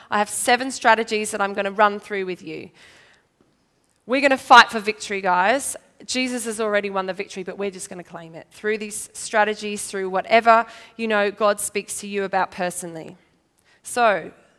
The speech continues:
strategy number one, Dean. Number one, remain connected in prayer. In John fifteen and seven, it says, "If you remain in me, my words remain in you,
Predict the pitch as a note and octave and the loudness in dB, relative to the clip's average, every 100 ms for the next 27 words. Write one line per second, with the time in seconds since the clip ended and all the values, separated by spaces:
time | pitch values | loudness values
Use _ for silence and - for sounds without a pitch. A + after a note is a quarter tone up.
0 | _ _ - - - B3+ C#4 C4+ C4 A#3+ | _ _ -18 -8 4 4 4 0 -2 0
1 | A3+ A3 G#3+ G3 G#3 A#3+ C4+ D#4+ - - | 2 2 2 -2 -2 0 -2 -4 -8 -20
2 | _ _ _ _ _ _ _ _ _ _ | _ _ _ _ _ _ _ _ _ _
3 | _ _ _ _ _ _ _ _ _ _ | _ _ _ _ _ _ _ _ _ _
4 | - A#3+ C4+ B3+ A3 A3 A#3 B3 B3 B3+ | -2 0 4 6 6 2 4 8 8 6
5 | B3+ C4 - A#3 A3+ - A3+ - G#3 G3+ | 2 -4 -4 0 0 -2 -8 -6 -8 -6
6 | - F#3 E3 D#3 - _ _ _ _ _ | -4 -2 -2 -6 -16 _ _ _ _ _
7 | _ _ _ _ _ - - _ _ _ | _ _ _ _ _ -20 -20 _ _ _
8 | _ _ _ _ _ - A#3 A#3 C4 C#4 | _ _ _ _ _ -6 -2 2 2 2
9 | D4 - B3 A#3+ A3+ - A#3 G#3 G3+ G3 | -4 -4 -2 -2 -2 -2 2 2 2 -6
10 | G3 G3+ - G#3 F#3 F3+ - C#4 C4+ - | -8 -8 -4 0 0 -2 -4 -4 -4 -4
11 | D4+ C4 B3 A#3+ G3+ G#3 G#3 G#3+ - F#3+ | -2 -2 -2 2 2 2 0 -6 -8 -8
12 | F#3 F3 F3 C4 - _ _ _ _ _ | -8 -8 -8 -10 -14 _ _ _ _ _
13 | - G#3 G#3 G#3 G#3 G#3+ - G#3 G#3 A3 | -2 2 4 6 4 4 -2 -6 -2 0
14 | G3+ F#3+ F#3+ G3+ A3+ F3 E3+ | 0 -2 -6 -6 -6 -6 -10